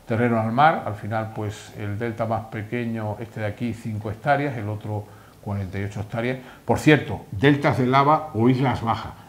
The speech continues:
nunca fajanas. Eso, esto ha sido un caballo de batalla que hemos tenido las dos universidades, etcétera, etcétera, porque yo no sé quién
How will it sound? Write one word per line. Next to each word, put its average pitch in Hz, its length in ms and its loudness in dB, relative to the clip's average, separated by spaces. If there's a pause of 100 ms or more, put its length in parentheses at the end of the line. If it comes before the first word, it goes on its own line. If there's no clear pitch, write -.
nunca 156 440 4
fajanas. 98 440 -2 (1000)
Eso, 101 640 0 (500)
esto 104 280 -4
ha 107 40 -2
sido 117 180 4
un 113 320 4
caballo 110 340 4
de 107 60 2
batalla 110 880 0
que 113 60 -10
hemos 104 180 -6
tenido 110 340 -2
las 104 140 -4
dos 104 160 -4
universidades, 107 960 -2 (380)
etcétera, 107 380 -2
etcétera, 120 340 0
porque 98 220 -4
yo 110 100 -2
no 117 120 -2
sé 120 280 -4
quién 123 420 2